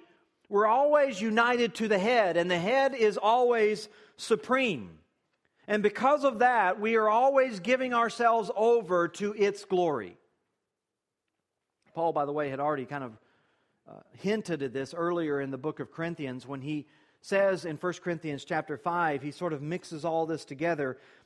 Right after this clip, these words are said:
He's talking to them about joining themselves individually to harlots. And he says, "Do you not know that your bodies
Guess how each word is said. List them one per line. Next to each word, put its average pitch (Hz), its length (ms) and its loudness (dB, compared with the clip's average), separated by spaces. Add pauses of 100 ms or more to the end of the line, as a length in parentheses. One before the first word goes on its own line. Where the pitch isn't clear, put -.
(200)
He's 151 200 -8
talking 214 460 -2
to 180 80 0
them 165 220 -2
about 147 360 -2 (300)
joining 208 640 0
themselves 175 800 0
individually 170 720 -4
to 151 140 -10
harlots. 175 760 -2 (640)
And 190 120 0
he 196 60 2
says, 214 300 0
"Do 208 100 -2
you 262 180 0
not 240 220 2
know 202 420 2
that 185 180 0
your 185 180 4
bodies 160 840 0